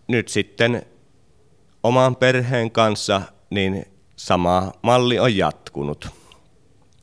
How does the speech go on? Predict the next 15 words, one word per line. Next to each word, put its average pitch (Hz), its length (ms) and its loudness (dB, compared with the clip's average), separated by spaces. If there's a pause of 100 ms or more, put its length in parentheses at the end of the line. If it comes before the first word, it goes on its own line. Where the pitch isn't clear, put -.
(160)
Ja 85 260 -4 (300)
tänä 110 300 2
vuonna 87 280 -2
sitten - 320 -8
päästiin 98 680 0 (380)
lähtemään 90 540 -4
tänne 76 200 -6
torstaina. 92 920 0 (1160)
Ja 82 160 -4 (640)
pikkusen 120 480 -2
vaihtelevalla 104 720 4
kokoonpanoilla 90 920 0 (280)
ollaan 117 360 4
sitten 92 440 -2 (200)
koko 82 580 -4